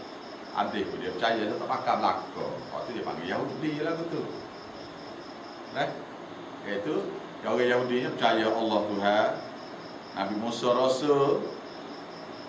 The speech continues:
kitab Taurat daripada Allah, dia tak pakai belaka.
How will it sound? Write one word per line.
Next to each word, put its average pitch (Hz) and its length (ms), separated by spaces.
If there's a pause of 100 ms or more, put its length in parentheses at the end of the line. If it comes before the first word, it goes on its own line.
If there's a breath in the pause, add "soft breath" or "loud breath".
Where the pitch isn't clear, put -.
(100)
kitab 113 240
Taurat 135 320
daripada 165 320
Allah, 170 400
dia - 80
tak - 120 (120)
pakai 165 160
belaka. - 520